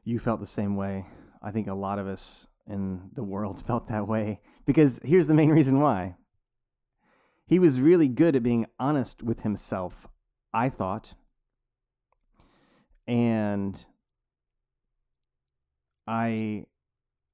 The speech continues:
I also, um,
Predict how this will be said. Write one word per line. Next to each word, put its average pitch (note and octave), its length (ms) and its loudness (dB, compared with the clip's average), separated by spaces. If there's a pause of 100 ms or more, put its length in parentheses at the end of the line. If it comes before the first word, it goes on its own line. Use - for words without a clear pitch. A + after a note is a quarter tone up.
(500)
I C3 220 0
also, A#2+ 920 -2 (420)
um, G2 840 -4